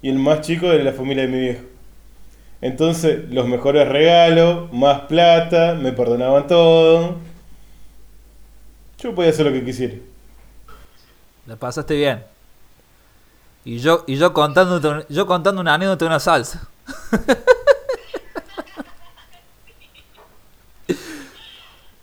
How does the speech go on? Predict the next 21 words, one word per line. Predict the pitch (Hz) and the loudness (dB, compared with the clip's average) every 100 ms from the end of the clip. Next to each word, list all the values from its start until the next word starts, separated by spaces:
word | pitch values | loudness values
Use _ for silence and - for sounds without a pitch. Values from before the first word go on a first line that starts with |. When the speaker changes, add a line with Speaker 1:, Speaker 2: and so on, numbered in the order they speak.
| _ | _
Speaker 2:
Bueno, | - 147 117 | 2 4 4
arranquemos, | 123 135 160 185 170 151 135 127 123 | 2 2 2 2 0 2 2 2 0
Nico, | 131 139 120 - | -4 -6 -8 -8
cuando | 127 135 | -10 -4
quieras. | 147 131 107 - - - _ - _ _ _ _ _ _ _ - - - - | 0 0 -2 -8 -14 -20 _ -20 _ _ _ _ _ _ _ -20 -20 -20 -6
Speaker 1:
Bueno, | 170 196 170 131 - - - - - - - - - | 2 4 4 2 -4 -18 -20 -20 -20 -20 -20 -20 -2
vamos | 165 208 | 0 2
a | |
hacer | 202 208 | 0 0
como | 190 | 2
la | 190 | 2
otra | 190 | 4
vez. | 175 147 | 4 4
Del, | 151 - - - - - - - - - - | 2 -4 -14 -20 -20 -20 -20 -20 -20 -20 -4
del | 135 190 | 2 4
uno | 226 | 4
al | 196 | 2
cinco, | 190 175 139 | 2 0 0
elegime | 139 196 202 | 0 0 2
un | 185 | 2
número. | 175 139 120 | 2 2 0